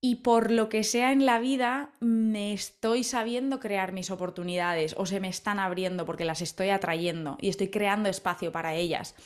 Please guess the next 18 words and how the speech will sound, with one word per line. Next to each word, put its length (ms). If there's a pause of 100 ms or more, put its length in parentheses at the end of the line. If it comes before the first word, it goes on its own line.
(360)
¿Qué 100
pasa? 260
Que 80
me 100
están 320
viniendo 380
muchas 300
oportunidades, 920 (520)
lo 160
cual 160
es 120
maravilloso 840 (480)
y 120
estoy 420
increíblemente 840
agradecida 580
por 160
ello. 380